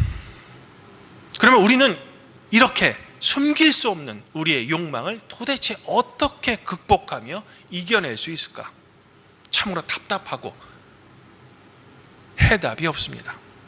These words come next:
그럼에도 오늘 말씀에 따르면 더러운 귀신이 큰 소리를 지르며 나오는 것을 본 회당 사람들이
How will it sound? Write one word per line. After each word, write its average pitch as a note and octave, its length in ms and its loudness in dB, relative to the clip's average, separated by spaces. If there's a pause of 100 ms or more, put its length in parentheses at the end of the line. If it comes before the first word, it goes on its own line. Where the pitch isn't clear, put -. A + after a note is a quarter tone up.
(960)
그럼에도 G#3 380 6
오늘 G3+ 160 4
말씀에 G3 380 4
따르면 F#3 420 2
더러운 F3+ 460 2
귀신이 E3+ 440 -8
큰 C#4 300 -6
소리를 A#3+ 360 -2
지르며 F#3+ 380 -2
나오는 D#3 400 -2
것을 C#3 280 -8
본 C#3+ 340 -6 (680)
회당 A#3+ 340 0
사람들이 B2 580 -12